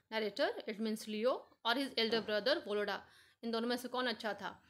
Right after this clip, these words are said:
आप जिससे सपोर्ट करते हो, जिसके बारे में आप बोल रहे हो, उसके बारे में आपको थ्री रीजंस भी देने हैं, फाइन। तो obviously यहाँ वोलोडा ही, Voloda was a better human being, right? Your answer will be the narrator's elder brother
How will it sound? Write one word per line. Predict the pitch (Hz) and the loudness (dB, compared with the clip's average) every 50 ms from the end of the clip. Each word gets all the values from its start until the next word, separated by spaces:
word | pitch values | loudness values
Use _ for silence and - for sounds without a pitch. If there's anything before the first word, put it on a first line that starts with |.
| - - - _ - _ _ _ _ _ _ - | -20 -20 -20 _ -20 _ _ _ _ _ _ 2
आप | 220 220 220 220 | 2 2 2 2
जिससे | 226 226 277 262 | -4 -2 -2 -2
सपोर्ट | - 254 - 247 240 240 | -2 0 2 2 0 2
करते | - 262 254 262 - 285 | 2 0 0 2 2 2
हो, | 294 302 311 | 4 4 2
जिसके | 240 247 247 - - - 277 | 2 -2 -4 -6 -10 -6 -4
बारे | 254 247 233 220 | 0 0 0 0
में | 233 247 | 0 -2
आप | 226 | 0
बोल | 220 220 233 233 | 2 2 2 4
रहे | 240 262 | 4 4
हो, | 311 320 | 2 2
उसके | - - 214 - - - 240 | -2 -6 -10 -12 -8 -4 -2
बारे | 233 226 226 | -2 0 0
में | 233 233 | 0 -2
आपको | 226 - 294 330 349 | -2 -2 -4 -4 -4
थ्री | - - 247 233 302 359 | -4 -6 -2 2 2 2
रीजंस | 254 226 214 214 226 247 240 | 2 2 0 0 0 -2 0
भी | 254 247 | -2 -4
देने | 202 196 185 190 | -4 -4 -4 -6
हैं, | 185 180 175 - _ _ _ _ _ - | -8 -8 -10 -16 _ _ _ _ _ -2
फाइन। | 302 359 370 220 - - _ _ _ _ _ _ _ - | -2 -2 -2 -2 -10 -14 _ _ _ _ _ _ _ -10
तो | - | -2
obviously | - 247 220 262 269 269 - 311 | -2 0 2 2 0 0 0 -2
यहाँ | 294 269 269 269 269 262 | 0 2 2 2 4 2
वोलोडा | 254 240 233 226 226 247 | 4 4 4 6 6 4
ही, | 277 269 269 269 - - - _ _ _ - _ _ _ _ - | 4 4 0 -2 -4 -8 -12 _ _ _ -20 _ _ _ _ -2
Voloda | 240 240 254 254 | 0 4 4 6
was | 254 254 233 269 | 4 4 4 4
a | 220 233 | 2 2
better | 226 247 240 | 2 2 0
human | 233 240 233 226 233 226 214 | 0 0 0 0 0 0 0
being, | 226 226 226 220 - - _ _ - 254 | 0 0 0 -2 -6 -10 _ _ -4 -2
right? | 302 403 427 - - _ _ _ _ _ _ _ _ - - _ _ _ _ _ _ _ _ _ _ - | -2 -2 -2 -4 -14 _ _ _ _ _ _ _ _ -20 -20 _ _ _ _ _ _ _ _ _ _ -8
Your | 247 247 240 247 | -2 0 2 4
answer | 240 240 262 262 285 330 320 | 6 6 6 6 4 2 2
will | 330 320 285 | 2 2 6
be | 330 370 453 - - - - - _ _ 208 | 6 4 4 4 -2 -20 -20 -20 _ _ 0
the | 233 226 | 2 2
narrator's | 233 226 233 254 294 302 - 381 403 392 - - - | 4 6 6 6 6 6 4 2 2 2 0 0 2
elder | 254 254 254 285 320 330 240 | 2 4 6 6 4 4 4
brother | 208 220 220 208 226 233 233 240 254 | 2 4 4 4 6 4 4 4 2